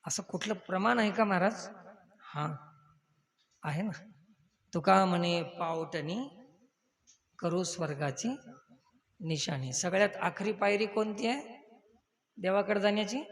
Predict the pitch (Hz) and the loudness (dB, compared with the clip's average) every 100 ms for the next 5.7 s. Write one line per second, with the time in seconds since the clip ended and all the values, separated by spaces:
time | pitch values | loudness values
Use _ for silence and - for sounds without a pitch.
0 | - - - _ _ _ _ _ - - | -18 -20 -20 _ _ _ _ _ -14 -6
1 | - 214 220 214 - - 208 214 233 226 | 4 6 6 2 0 0 2 4 4 6
2 | 247 220 196 226 226 330 339 - - _ | 6 6 4 0 0 0 -6 -16 -20 _
3 | _ _ _ _ _ _ _ _ _ _ | _ _ _ _ _ _ _ _ _ _
4 | _ _ _ _ _ _ _ - - 196 | _ _ _ _ _ _ _ -12 0 2
5 | 190 214 220 208 226 226 277 | 4 4 2 2 -2 -2 -2